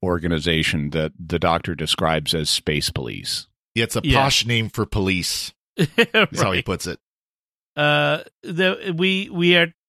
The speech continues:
Speaker 3: told that, uh, twenty-six planets in the sky, the,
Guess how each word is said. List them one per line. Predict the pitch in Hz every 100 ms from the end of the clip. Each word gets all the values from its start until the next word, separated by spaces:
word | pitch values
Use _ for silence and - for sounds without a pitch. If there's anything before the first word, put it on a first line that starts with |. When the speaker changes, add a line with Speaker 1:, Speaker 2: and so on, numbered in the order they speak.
| _ _ _ -
Speaker 3:
told | - 208 208 180
that, | 185 165 -
uh, | 165 151 156 _ -
twenty-six | 208 220 196 170
planets | 202 202 -
in | 185
the |
sky, | 160 - 170 170 175 165 _ _ _
the, | 151 160